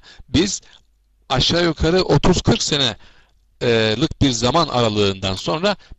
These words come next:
biz de gelmiş bulunuyoruz ve durum öyle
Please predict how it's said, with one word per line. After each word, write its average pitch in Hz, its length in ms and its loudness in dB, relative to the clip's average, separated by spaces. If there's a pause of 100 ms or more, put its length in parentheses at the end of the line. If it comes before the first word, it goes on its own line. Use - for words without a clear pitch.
biz 113 160 -2
de 139 80 0
gelmiş 107 480 -2
bulunuyoruz 196 440 -2 (220)
ve 117 140 -2
durum 165 280 -4 (340)
öyle 127 380 0